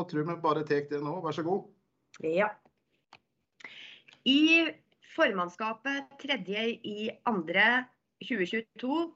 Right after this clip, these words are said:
Speaker 2: presenterte kommunedirektøren sin løsning for budsjett i, eh, for tjue tjueto. Kommunestyret har vedtatt et stramt budsjett i, eh,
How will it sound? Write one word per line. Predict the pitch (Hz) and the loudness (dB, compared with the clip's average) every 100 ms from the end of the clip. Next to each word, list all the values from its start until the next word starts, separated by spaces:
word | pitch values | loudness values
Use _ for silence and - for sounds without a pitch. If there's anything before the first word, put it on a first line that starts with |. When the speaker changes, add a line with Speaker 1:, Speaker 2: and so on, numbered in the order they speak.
| - | -4
Speaker 2:
presenterte | 208 196 233 190 151 160 202 196 | -4 -2 0 2 2 2 2 2
kommunedirektøren | 233 214 170 151 165 165 - 196 240 247 | -2 -2 -2 0 2 0 0 0 0 -4
sin | - 196 196 | -4 -2 0
løsning | 202 156 139 170 190 | 2 2 2 -2 -2
for | 190 - 165 175 175 185 - - - - - | -4 -2 2 2 2 -4 -10 -20 -20 -20 -8
budsjett | 185 - 226 269 _ - - _ _ _ _ _ _ - | -4 0 0 0 _ -20 -20 _ _ _ _ _ _ -4
i, | 180 175 - | 0 0 -4
eh, | 180 180 180 | -2 0 0
for | - 180 | 2 2
tjue | 180 180 175 165 | 2 0 -2 -2
tjueto. | 180 190 262 359 381 - - - - _ - | 0 -2 -2 -4 -10 -20 -20 -20 -20 _ -4
Kommunestyret | 262 277 214 196 196 208 226 | 2 4 2 0 0 0 2
har | 254 | 0
vedtatt | 220 180 170 226 247 | 0 0 0 0 0
et | - | -2
stramt | - - 185 185 | -6 -2 -2 0
budsjett | - - 247 - _ _ _ _ _ _ _ - | -6 -2 -2 -2 _ _ _ _ _ _ _ -4
i, | 214 208 208 | 0 2 2
eh, | 202 202 202 202 196 | 2 4 4 4 0